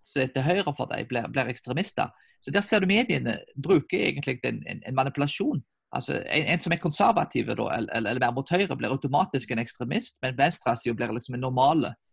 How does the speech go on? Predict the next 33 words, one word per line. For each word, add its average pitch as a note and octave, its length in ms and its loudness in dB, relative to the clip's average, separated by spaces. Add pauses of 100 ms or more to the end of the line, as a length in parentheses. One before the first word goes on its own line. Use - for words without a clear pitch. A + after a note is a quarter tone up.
(540)
Eh, - 460 -6 (340)
det E3+ 220 0
som D#3+ 100 0
er D3 120 2
på D3 100 2
høyre F3 300 6
må C#3+ 240 4 (140)
på D3 80 -2
en C3+ 60 0
måte B2 240 -2
identifiseres. B2+ 880 -2
Det C3 120 -4
er - 40 -12
som C#3 120 -2
en C#3 100 0
hund F3 300 2
liksom A#2+ 240 -4
som A#2+ 100 -2
har - 80 -10
tre, B2 140 0 (180)
tre A#2+ 180 2
føtter. - 440 -4 (440)
Du - 80 -4
må B2+ 140 0
liksom C3+ 180 -4
si E3 240 2
det B2+ 120 2
er C#3 40 0
en C#3 60 0
hund D3 180 2
med C#3 120 -2
tre B2 180 0
føtter. F3 400 2